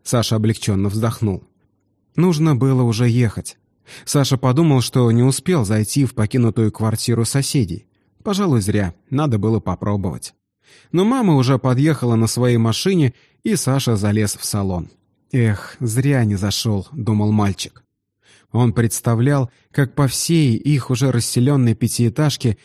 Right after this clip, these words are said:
пройдутся любители приключений или просто бедняки,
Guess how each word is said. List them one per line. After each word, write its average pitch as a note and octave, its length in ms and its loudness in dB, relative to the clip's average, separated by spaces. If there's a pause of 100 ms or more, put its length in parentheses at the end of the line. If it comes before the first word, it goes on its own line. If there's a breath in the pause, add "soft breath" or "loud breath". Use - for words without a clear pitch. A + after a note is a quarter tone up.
(140)
пройдутся C#3+ 520 0
любители C#3+ 500 0
приключений B2 1000 0
или A#2 260 2
просто A#2+ 460 -2
бедняки, A2 640 0